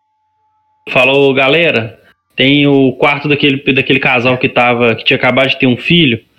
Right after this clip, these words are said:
Tá com um cheiro muito forte. Eu consegui ver lá dentro. Tem umas tábuas que tão soltas. Parece que tem alguma coisa, talvez até morta, dentro do, de-, dentro do chão da, do quarto. Só que a dona da estalagem não quer deixar a gente entrar.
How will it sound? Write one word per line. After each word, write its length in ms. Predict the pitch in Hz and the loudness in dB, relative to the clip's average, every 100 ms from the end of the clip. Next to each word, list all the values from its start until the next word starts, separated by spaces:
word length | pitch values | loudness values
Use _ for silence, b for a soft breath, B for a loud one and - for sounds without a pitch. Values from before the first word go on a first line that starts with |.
| _ _ _ _ | _ _ _ _
Tá 180 | 135 143 | -2 0
com 140 | 165 | 0
um 40 | 151 | 0
cheiro 260 | - 156 | 2 2
muito 320 | 151 190 196 | 2 2 0
forte. 560 | 170 - 139 185 180 - | -2 0 0 0 0 -2
Eu 60 | 147 | 0
consegui 420 | 160 151 151 165 | 0 0 0 0
ver 120 | 160 | 2
lá 180 | 156 139 | 0 0
dentro. 320 | 131 151 147 | 0 -2 -2
Tem 120 | 170 | 0
umas 200 | 165 165 | 0 0
tábuas 400 | - 147 151 143 | 0 -2 0 -2
que 100 | - 139 | -4 -2
tão 200 | 143 143 | 0 0
soltas. 680 | - 156 196 208 202 - B _ _ | 2 2 2 0 -4 -8 B _ _
Parece 280 | 143 156 - | 0 0 -2
que 80 | - | -2
tem 120 | 170 | 0
alguma 380 | 165 196 208 - | 2 2 2 2
coisa, 380 | 156 180 175 175 | 2 2 0 -2
talvez 340 | 180 165 170 | 0 0 0
até 200 | 170 196 | 0 0
morta, 460 | 196 170 185 190 190 | 2 2 2 0 0
dentro 400 | 151 175 180 185 | 0 0 2 2
do, 560 | 170 175 175 165 156 139 | 4 4 4 4 4 2
de-, 300 | 131 147 - | 2 0 -2
dentro 320 | 147 143 156 | -4 0 2
do 80 | 170 | 2
chão 360 | - 160 156 156 | 2 2 0 2
da, 240 | 156 147 | 2 2
do 120 | 156 | 0
quarto. 480 | - 131 120 - - _ _ _ _ - | 0 0 -2 -6 -20 _ _ _ _ -8
Só 220 | - 143 | -2 0
que 100 | 147 | 0
a 120 | 165 160 | 0 0
dona 240 | 165 170 | 0 2
da 80 | 165 | 0
estalagem 340 | 160 160 160 | 0 0 0
não 100 | 170 | 0
quer 120 | 185 190 | 0 -2
deixar 220 | 185 190 | 0 0
a 40 | |
gente 240 | 180 180 214 | 0 2 2
entrar. 480 | 208 127 110 - | 0 0 -2 -6